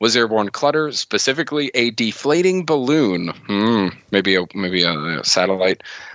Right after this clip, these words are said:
We currently lack sufficient information in our data set to attribute incidents to specific explanations. So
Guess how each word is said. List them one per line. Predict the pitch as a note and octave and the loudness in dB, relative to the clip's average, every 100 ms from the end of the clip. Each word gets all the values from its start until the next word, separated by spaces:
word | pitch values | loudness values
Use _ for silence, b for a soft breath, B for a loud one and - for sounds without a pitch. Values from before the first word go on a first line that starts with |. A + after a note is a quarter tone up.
| B B | B B
We | G#2 G#2+ | 0 0
currently | - E3 E3 D3+ | 2 2 2 2
lack | A#2+ A#2+ | 2 0
sufficient | - G2 A#2 A#2+ A2+ | -2 2 2 2 0
information | G#2+ A#2+ G2+ G2 F#2+ F2+ | -2 0 2 2 2 2
in | |
our | F#2+ A#2+ | 2 2
data | A2+ F#2+ | 2 0
set | - E2 - | -2 -4 -6
to | F2 | -8
attribute | - B2+ C3+ - | -2 0 0 -2
incidents | A2+ G#2 G#2+ G2+ - | -2 0 0 0 -4
to | - F#2+ | -4 -4
specific | - F#2 F#2 E2+ - | -2 0 0 0 -4
explanations. | E2+ - F#2+ G2+ G2 E2+ - - | -10 -6 0 0 2 0 -2 0
So | - F2 E2+ E2+ | 2 2 0 -6